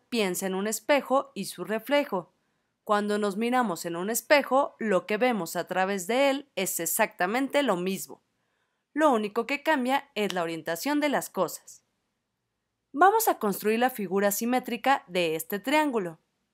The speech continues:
Lo primero que haremos será trazar el eje de simetría y a partir de este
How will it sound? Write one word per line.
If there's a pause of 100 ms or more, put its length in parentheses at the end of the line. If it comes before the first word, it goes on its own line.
(600)
Lo
primero (120)
que
haremos
será
trazar
el
eje
de
simetría
y
a
partir
de
este